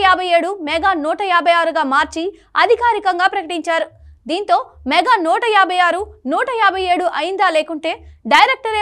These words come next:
మారిపోయాడా అనే అనుమానాలు వ్యక్తమవుతున్నాయి. కళ్యాణ్ కృష్ణ కథ చిరుకు నచ్చలేదా, లేదంటే మెగా నూట యాభై ఏడుతో ఛాన్స్ ఇచ్చాడా? అసలు కళ్యాణ్ కృష్ణ పరిస్థితులేంటి అనేది ఇప్పుడు హాట్ టాపిక్ గా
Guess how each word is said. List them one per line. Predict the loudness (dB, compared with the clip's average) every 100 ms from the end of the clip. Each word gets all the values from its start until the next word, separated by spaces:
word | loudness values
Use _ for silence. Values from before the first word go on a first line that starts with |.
| 0
మారిపోయాడా | 2 2 2 0 2 4 2
అనే | 0 -4
అనుమానాలు | -2 -2 -2 -4
వ్యక్తమవుతున్నాయి. | -6 -6 -8 -6 -6 -6 -8 _ 2
కళ్యాణ్ | 4 6 2 0
కృష్ణ | -4 -2 -2 0
కథ | 2 2 2
చిరుకు | 0 0 -2 -2
నచ్చలేదా, | -2 -2 -2 0 0 -2 _ 0 2
లేదంటే | 2 -2 -2 -4 0
మెగా | 0 2 0 0
నూట | -2 0 0
యాభై | 0 0 -2
ఏడుతో | -2 -2 -2 -4
ఛాన్స్ | -4 -6 -8
ఇచ్చాడా? | -2 -2 -2 -6 _ -20 -2 0
అసలు | 0 -2 -4 -2
కళ్యాణ్ | -2 -4 -6
కృష్ణ | -10 -8 -4 -2
పరిస్థితులేంటి | -2 -4 -6 -4 -4 -4 -8 -4
అనేది | -2 -2 -4 -10 _ -10 -6
ఇప్పుడు | -4 -4
హాట్ | 0 -2 -2
టాపిక్ | -6 -4
గా | -4